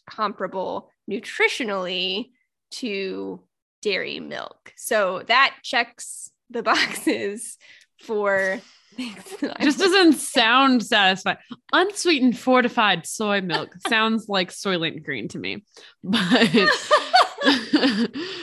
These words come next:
Speaker 2: but, uh,
Speaker 1: Casey,
Speaker 2: yeah.
Speaker 1: don't talk me out of this.
Speaker 2: I'm sorry.
Speaker 1: <laughs>
Speaker 2: Sounds delicious.
Speaker 1: No,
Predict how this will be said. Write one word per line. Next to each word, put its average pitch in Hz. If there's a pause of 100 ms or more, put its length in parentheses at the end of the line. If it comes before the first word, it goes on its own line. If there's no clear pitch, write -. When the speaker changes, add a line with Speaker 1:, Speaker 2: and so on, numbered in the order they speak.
(260)
Speaker 2:
but, 208
uh, 170 (520)
Speaker 1:
Casey, 359
Speaker 2:
yeah. 392
Speaker 1:
don't 359
talk 359
me 381
out 415
of 285
this. 294
Speaker 2:
I'm 247
sorry. 240
Speaker 1:
<laughs> -
Speaker 2:
Sounds 254
delicious. 208
Speaker 1:
No, 160